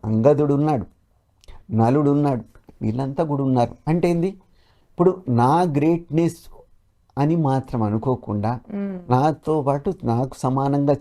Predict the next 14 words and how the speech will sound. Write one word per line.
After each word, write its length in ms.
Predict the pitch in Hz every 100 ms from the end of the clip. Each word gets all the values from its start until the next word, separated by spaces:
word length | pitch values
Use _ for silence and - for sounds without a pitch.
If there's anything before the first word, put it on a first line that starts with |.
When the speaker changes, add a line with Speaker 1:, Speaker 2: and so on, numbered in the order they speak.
| 120
Speaker 1:
చాలామంది 520 | 123 139 135 135 120
ఉన్నారని, 600 | 123 123 123 113 117 143 - - - _ - - 131
అంటే 360 | 135 139 190 - - - - -
అలా 140 | - - - _ -
ప్రౌడ్గా 600 | 185 214 226 202 196 190 - - -
వెళ్ళకుండా, 320 | 135 147 208
Speaker 2:
గర్వంకో 500 | 208 254 269 254 277
వెళ్ళకుండా 460 | 254 220 170 151
Speaker 1:
గర్వానికి 360 | 160 151 143 139
Speaker 2:
అందరినీ 200 | 143 135
Speaker 1:
వెళ్ళకుండా. 360 | 139 254 254 226
Speaker 2:
కలుపుకుంటూ 460 | 220 - 202 214
వెళ్ళాలి. 400 | 202 156 139
Speaker 1:
ఆ, 40 | 110